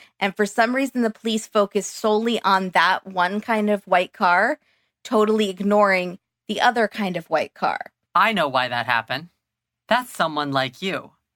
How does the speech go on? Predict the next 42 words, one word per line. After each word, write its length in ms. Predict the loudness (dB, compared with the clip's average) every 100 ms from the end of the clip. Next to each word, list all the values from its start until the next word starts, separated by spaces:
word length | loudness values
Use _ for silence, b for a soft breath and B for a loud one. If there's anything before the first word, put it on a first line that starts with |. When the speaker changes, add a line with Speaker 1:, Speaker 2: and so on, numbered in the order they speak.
| _ 0
Speaker 2:
That's 220 | 0 0
someone 480 | -4 -2 0 0 2
like 300 | 0 -2 -4
you 160 | -4 -2
with 180 | -6
car 280 | -4 0 0
blindness 520 | 0 -2 -4 -8 -12
getting 320 | -4 -4 -2 -4
in 120 | -2
there 140 | -2
and 160 | -2 -6
just 160 | -8 -4
being 280 | -2 -2 -2
very 260 | -2 -2
convincing 760 | -4 -4 -2 -6 -4 -6 -6 -8
and 140 | -6
very 220 | -4 -4
straightforward 760 | -4 -6 -6 -4 -2 -2 -2 -4
and 160 | -8
saying, 280 | -4 -4 -2
"No, 260 | 0 0 0
officer, 520 | 0 -2 -4 -4 0
I 140 | 0 -2
know 160 | -2
what 100 | 0
I 80 | -2
saw. 320 | 0 0 0 0
It 100 | -6
was 140 | -14
this 180 | -12 -12
kind 240 | -4 -2 -2
of 80 | 0
white 100 | 2
Speaker 1:
That, 160 | 4
Speaker 2:
car." 220 | 2 2 2
Speaker 1:
you 60 | 4
are 260 | 2 0 -8
so 640 | -10 0 4 4 2 -2
wrong. 400 | -4 2 2 2 2
I 140 | 0
would 260 | 0 -2 -4
say 400 | 0 4 4